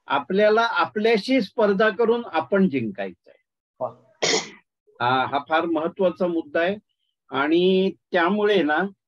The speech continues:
Speaker 1: अं, सगळ्याच गोष्टी ह्या ह्याच्यात आल्या, बऱ्याच गोष्टी आल्या आहेत.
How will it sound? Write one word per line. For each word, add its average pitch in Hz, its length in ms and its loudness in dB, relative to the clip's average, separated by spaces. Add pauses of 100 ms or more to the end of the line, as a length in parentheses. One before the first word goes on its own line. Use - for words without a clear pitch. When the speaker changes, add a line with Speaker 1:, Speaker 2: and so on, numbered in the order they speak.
(360)
Speaker 1:
अं, 131 840 0 (1040)
सगळ्याच 180 360 2
गोष्टी 202 520 -4
ह्या 170 520 0
ह्याच्यात 147 380 -2 (200)
आल्या, 127 440 0
बऱ्याच 165 320 0
गोष्टी 185 360 -4
आल्या 131 300 0
आहेत. 165 100 -2